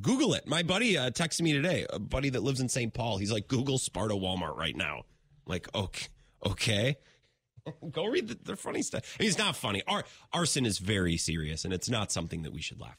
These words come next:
about. But, uh, the absurdity of the situation is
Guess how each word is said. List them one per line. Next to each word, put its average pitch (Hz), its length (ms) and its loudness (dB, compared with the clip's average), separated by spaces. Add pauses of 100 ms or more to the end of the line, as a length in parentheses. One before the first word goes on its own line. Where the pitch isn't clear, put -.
about. - 200 -20 (180)
But, 104 320 -4 (640)
uh, 95 220 -4
the 139 200 4
absurdity 135 760 2
of 92 80 0
the 90 80 0
situation 73 720 -4 (280)
is 131 180 -4